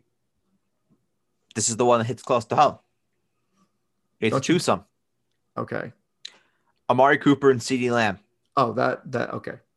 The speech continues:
Speaker 1: I have Amari at thirteen, CeeDee Lamb at sixteen.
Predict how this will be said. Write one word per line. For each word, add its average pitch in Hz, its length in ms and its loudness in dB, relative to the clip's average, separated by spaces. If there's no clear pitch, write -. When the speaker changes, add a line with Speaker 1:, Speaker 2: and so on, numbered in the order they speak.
Speaker 1:
I 123 180 4
have 143 100 4
Amari 127 760 4
at 110 280 0
thirteen, 151 800 -2
CeeDee 135 440 0
Lamb 113 440 0
at 107 200 -4
sixteen. 143 920 -6